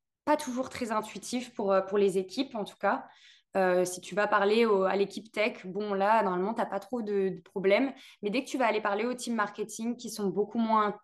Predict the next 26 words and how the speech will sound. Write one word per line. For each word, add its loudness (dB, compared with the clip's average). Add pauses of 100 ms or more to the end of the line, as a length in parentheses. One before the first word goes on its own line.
techniques, -4 (600)
euh, 2 (240)
t'as 0
beaucoup -2
plus -2
de 2
réticence -4 (420)
à 4
intégrer -2
ces -4
nouveaux -4
outils. -4 (360)
Alors 4
après, 0
t'as 2
aussi -4
ceux -4
qui -10
ont -6
peur 0 (160)
que -2
l'intelligence -6
artificielle -4
remplace -2
leur 0
métier. -2